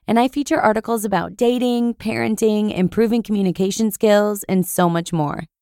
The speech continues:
And I also have a special ask for you today. Actually, we don't really have an idea who's listening to this show.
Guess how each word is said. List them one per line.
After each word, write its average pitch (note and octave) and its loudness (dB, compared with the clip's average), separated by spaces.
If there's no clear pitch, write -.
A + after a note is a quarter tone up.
And A#3 0
I - 0
also E4 0
have G4 -2
a D4+ 0
special - 0
ask E3+ -2
for - -6
you A#3+ -2
today. B3+ -2
Actually, D#4+ 0
we C4+ -2
don't C4+ 0
really F4+ 0
have A#3+ 2
an B3 -2
idea G#3 0
who's G3+ -2
listening G3+ -2
to G3+ -8
this F#3 -2
show. C4 0